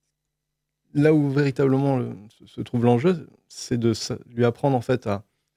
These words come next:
à utiliser cet outil-là pour s'améliorer lui-même en fait. Typiquement, il y a beaucoup d'étudiants qui ont beaucoup de difficultés à maîtriser la syntaxe. Chat G P T, là pour le coup, il est quasiment impeccable, sauf quand on lui demande évidemment d'écrire, euh, comme un tâcheron, il peut tout à fait mettre plein de fautes d'orthographe, écrire très mal, mais en général, il a une syntaxe impeccable.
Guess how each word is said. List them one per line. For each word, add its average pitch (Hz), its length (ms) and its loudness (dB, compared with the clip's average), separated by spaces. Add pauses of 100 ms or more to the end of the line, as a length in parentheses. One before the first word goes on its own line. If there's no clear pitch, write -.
(280)
à 104 100 0
utiliser 156 360 2
cet 160 200 -2
outil-là 165 300 -2
pour 156 200 -6
s'améliorer 135 540 2
lui-même 143 300 0
en 113 80 -10
fait. - 300 -20 (600)
Typiquement, 131 400 0
il 135 60 0
y - 20 2
a 107 60 0
beaucoup 107 220 -8
d'étudiants 117 320 -2
qui - 100 -14
ont 107 40 -12
beaucoup 104 220 -10
de 113 60 -8
difficultés 110 400 -6
à 127 60 2
maîtriser 104 340 -2
la 98 80 -2
syntaxe. - 540 -8 (140)
Chat 113 100 -2
G 104 140 -6
P 104 120 -6
T, 143 140 -4
là 120 100 0
pour 104 160 -12
le 101 80 -6
coup, 123 200 -10
il 104 60 -8
est 98 60 -16
quasiment 104 320 -10
impeccable, 101 580 -6 (320)
sauf 110 120 -10
quand 107 200 -4
on 110 40 -2
lui 104 80 4
demande 110 200 2
évidemment 104 360 -4
d'écrire, 101 400 -10
euh, 90 200 -20 (720)
comme - 140 -10
un 95 60 -4
tâcheron, 101 460 -4
il 90 80 -18
peut 101 240 -6 (240)
tout 123 160 -8
à 120 80 0
fait 123 120 -2
mettre 107 180 -2
plein 113 120 -2
de 113 80 -4
fautes 107 140 -6
d'orthographe, 104 500 -12
écrire 101 180 -20
très - 160 -4
mal, 160 160 2
mais 113 100 -4
en 98 80 -14
général, 98 340 -2
il 104 60 -8
a 98 40 -12
une 98 100 -18
syntaxe 117 380 -6
impeccable. 110 400 -12